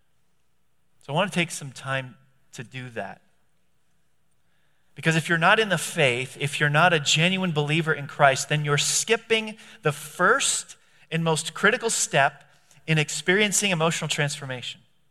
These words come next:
Let me illustrate that. One pastor tells a story. He said, Once during a prison Bible study in the drug and alcohol unit,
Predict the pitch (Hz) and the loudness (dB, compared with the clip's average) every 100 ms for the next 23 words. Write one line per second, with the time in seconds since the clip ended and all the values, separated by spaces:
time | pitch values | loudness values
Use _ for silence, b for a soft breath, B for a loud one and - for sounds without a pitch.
0 | _ _ _ _ _ _ _ _ _ _ | _ _ _ _ _ _ _ _ _ _
1 | _ _ _ _ _ _ _ _ _ _ | _ _ _ _ _ _ _ _ _ _
2 | _ _ _ _ _ _ _ _ _ _ | _ _ _ _ _ _ _ _ _ _
3 | _ _ _ _ _ _ _ _ _ _ | _ _ _ _ _ _ _ _ _ _
4 | _ _ _ _ _ 123 117 117 113 120 | _ _ _ _ _ -10 -4 -4 -4 -6
5 | 110 117 110 107 113 117 120 117 113 - | -6 -2 -2 -4 -10 -10 -4 -4 -6 -14
6 | 110 120 110 107 - 120 113 113 127 117 | -10 -8 -8 -10 -10 -6 -6 -8 -10 -6
7 | 131 - 135 123 113 - 123 117 113 120 | -6 -6 -6 -6 -8 -10 -10 -6 0 0
8 | 123 - - 117 117 110 107 120 113 113 | 0 -6 -2 -2 -2 -8 -2 -2 -2 -4
9 | 117 120 113 110 107 | -6 -10 -12 -12 -20